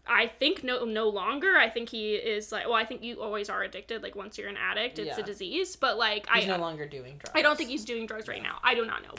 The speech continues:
Speaker 1: But, um, The Shining, I think The Shining should be considered literary fiction and a classic because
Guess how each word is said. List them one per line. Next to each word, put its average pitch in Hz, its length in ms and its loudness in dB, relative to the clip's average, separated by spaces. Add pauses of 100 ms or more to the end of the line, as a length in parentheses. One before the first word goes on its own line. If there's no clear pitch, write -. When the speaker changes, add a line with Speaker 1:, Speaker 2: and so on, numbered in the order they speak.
(180)
Speaker 1:
But, 254 280 8 (680)
um, 214 400 4 (1200)
The 247 120 -2
Shining, 277 840 2 (1400)
I 240 160 10
think 415 200 4
The 311 60 2
Shining 220 440 0
should 220 260 -2
be 214 120 -4
considered 214 520 -6
literary 190 460 0
fiction 240 500 -4
and 196 180 -4
a - 60 -8
classic - 600 -2
because 226 800 2